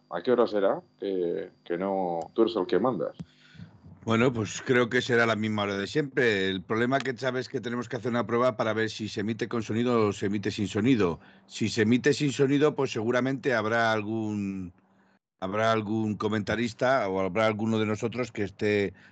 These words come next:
Speaker 2: haciendo los comentarios, o, pero si se emite con sonido es muy probable que no estemos ninguno.
Speaker 1: Vale, pues eso, ya lo sabéis. Entonces, a las once de la noche, mañana, y,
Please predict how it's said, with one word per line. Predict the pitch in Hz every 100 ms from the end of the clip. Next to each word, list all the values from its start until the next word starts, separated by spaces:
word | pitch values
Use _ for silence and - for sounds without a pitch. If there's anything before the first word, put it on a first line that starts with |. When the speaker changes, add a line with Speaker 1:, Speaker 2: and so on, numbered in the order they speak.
| _
Speaker 2:
haciendo | - 92 123 110 107
los | 101 -
comentarios, | 98 95 87 131 120 120 131 -
o, | 98 92 90 85 - - - _ -
pero | 101 101
si | 101 - 101 98
se | 95 104
emite | 98 101
con | 101 110
sonido | 120 123 135
es | 120
muy | 110 107
probable | 110 110 123 120 -
que | 98
no | 104
estemos | 104 101 95 87
ninguno. | 76 69 67 - - _ _ _ _ _ _ -
Speaker 1:
Vale, | - 69 - _
pues | 87 90
eso, | 90 -
ya | 92
lo | 92
sabéis. | 80 71 73 - -
Entonces, | 87 90 80
a | 76
las | 78
once | 98 90
de | 95
la | 87 87
noche, | 117 120 147 - -
mañana, | - 82 92 113 131 160 - _ _ _ _ _ _ -
y, | 78 71 69 73